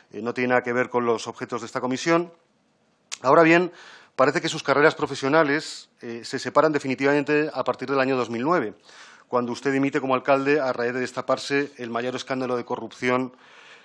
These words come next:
que ha conocido nunca nuestro país. Mientras que en el año dos mil dos, ma-, dos mil once, perdón, eh, ella, la señora Mato,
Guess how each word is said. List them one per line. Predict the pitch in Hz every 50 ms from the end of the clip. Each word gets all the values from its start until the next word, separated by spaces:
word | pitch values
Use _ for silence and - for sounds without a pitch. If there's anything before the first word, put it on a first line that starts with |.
| _ _
que | _ - 123
ha | 120
conocido | - 127 120 113 - 127 123 123 120
nunca | 123 127 123 120 127 123
nuestro | 117 117 117 - - - 113 -
país. | 117 120 135 147 127 - - - - - - - - - - - _ -
Mientras | 135 143 143 135 - 143 131 -
que | 156
en | 131 143
el |
año | 156 165 170 170
dos | 160 147
mil | 170 165
dos, | 170 190 202 170
ma-, | 151 143 147 156 156
dos | 139 135 147 139
mil | 151 160 180
once, | 185 180 - 190 175
perdón, | - 180 135 151 160 175 180 143 - _ _ _ _ -
eh, | - 120 117 117 117 117 117 117 113 117 -
ella, | 147 151 147 165 175
la | 156
señora | - - 120 127 131 135
Mato, | 139 151 151 151 - 147 156 156 -